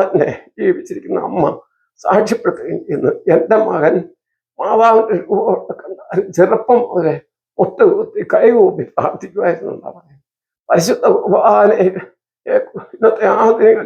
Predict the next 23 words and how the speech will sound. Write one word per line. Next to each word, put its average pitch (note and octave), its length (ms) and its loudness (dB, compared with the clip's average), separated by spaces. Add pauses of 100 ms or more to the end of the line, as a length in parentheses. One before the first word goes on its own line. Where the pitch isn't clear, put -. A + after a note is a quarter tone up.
ലോകത്തിന് - 380 -2
വേണ്ടി F3 420 2 (500)
പരിശുദ്ധ - 240 -12
കുർബാനയെ F#3+ 640 0
കുറിച്ച് F3 360 -2
കൂടുതൽ G3 500 0 (160)
പറഞ്ഞു - 280 -2
തന്ന D#3 200 0 (580)
ആ G#3 60 0 (100)
വിശുദ്ധനെ G3 480 0
നമുക്ക് - 340 -2
ഓർക്കാം. - 360 -4 (480)
നമുക്ക്, - 380 0 (720)
നമ്മൾ - 160 -2
ആഗ്രഹമുണ്ടെങ്കിൽ, G3 1000 2 (220)
മനസ്സ് F#3+ 300 0
വെച്ചാൽ, - 480 0
നമുക്ക് - 720 -14
തീർച്ചയായിട്ടും - 640 -2
പല F3 180 2
കാര്യങ്ങളും G3 600 0 (440)
ചെയ്യാൻ F3 220 -2
സാധിക്കും. F3+ 580 2